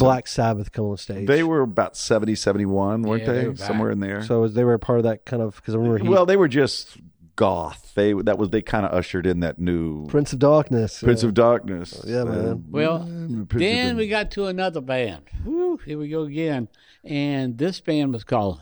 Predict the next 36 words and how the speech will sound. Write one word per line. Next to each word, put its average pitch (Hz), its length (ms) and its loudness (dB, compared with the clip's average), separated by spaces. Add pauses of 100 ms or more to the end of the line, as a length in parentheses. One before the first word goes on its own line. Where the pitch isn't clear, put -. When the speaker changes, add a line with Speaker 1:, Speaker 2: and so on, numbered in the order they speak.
Speaker 3:
Nasty 127 920 0
Nino. 113 640 4 (180)
<laughs> - 160 -14
Speaker 2:
I 147 40 -4
don't 127 380 2
remember 127 260 2
Speaker 3:
And, 131 320 2
Speaker 2:
them. - 180 -12 (300)
Speaker 3:
uh, 131 400 2
Billy 127 320 4
DeVries 143 840 6
Speaker 2:
Billy? 165 300 8
Speaker 3:
and, 117 140 2
Speaker 2:
Uh-huh. 107 120 -4
Speaker 3:
and, 113 340 0
uh, 113 120 -4
Speaker 2:
Guitar 113 220 -2
Speaker 3:
uh, 113 140 0 (280)
Speaker 2:
player. 190 140 -6 (180)
Speaker 3:
Bobby 135 300 2
Latiel 147 800 2
and 110 100 2
a - 40 0
bunch 131 200 4
of 190 60 2
Speaker 2:
Uh-huh. 208 100 -2 (200)
Speaker 3:
well, 139 120 0
anyway, 156 560 0 (640)
we 143 180 0
played 151 520 0
and, 110 360 -10 (920)
and 127 100 -6
everybody 135 360 -2
expected 120 640 -6
something, 123 480 -8
so 110 360 -8